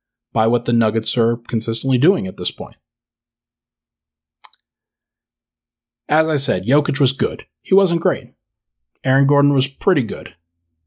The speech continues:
He wasn't perfect. Like I said, he let Jaren Jackson Junior get some shots off, and those shots ended up making a big difference. Monte Morris, he was fine. He didn't really have anything for John Morant while he was out there, and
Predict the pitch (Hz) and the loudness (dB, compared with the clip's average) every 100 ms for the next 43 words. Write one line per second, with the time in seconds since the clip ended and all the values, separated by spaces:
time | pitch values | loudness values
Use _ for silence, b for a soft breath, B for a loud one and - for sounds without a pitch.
0 | _ - 98 92 95 - - - 185 196 | _ -6 -4 -4 -8 -10 -12 -2 -2 -2
1 | - - _ - 190 240 - 359 90 90 | -6 -18 _ -8 -2 0 2 0 -2 -10
2 | _ - 262 - _ - 180 110 - 123 | _ -18 -16 -18 _ -18 -12 -8 -2 0
3 | 127 143 135 - 135 175 127 113 120 139 | 2 2 0 0 2 2 2 -2 0 0
4 | 135 196 131 - 180 - _ - 226 220 | 2 2 0 -4 -8 -14 _ -16 -14 -12
5 | - - _ _ _ _ _ _ _ 101 | -14 -20 _ _ _ _ _ _ _ -4
6 | 104 - 120 113 - 107 113 117 117 120 | -2 0 0 -2 -4 -4 -2 0 0 0
7 | 127 127 135 131 160 - - - _ _ | 0 2 0 2 -2 -4 -14 -16 _ _
8 | _ _ _ _ _ _ _ _ _ 113 | _ _ _ _ _ _ _ _ _ -2
9 | 110 123 117 127 147 156 156 - 170 180 | 0 2 2 2 2 -2 -2 -2 -2 -2
10 | 87 67 _ _ _ _ _ - 131 135 | -6 -12 _ _ _ _ _ -2 2 2
11 | 127 120 123 123 123 131 117 113 117 113 | 2 2 0 0 -2 -2 -2 0 0 0
12 | 107 143 170 113 117 110 101 104 107 113 | 2 2 0 -2 -2 -2 -2 -4 -2 -2
13 | 139 139 _ - 120 123 | -2 -4 _ -10 -6 -4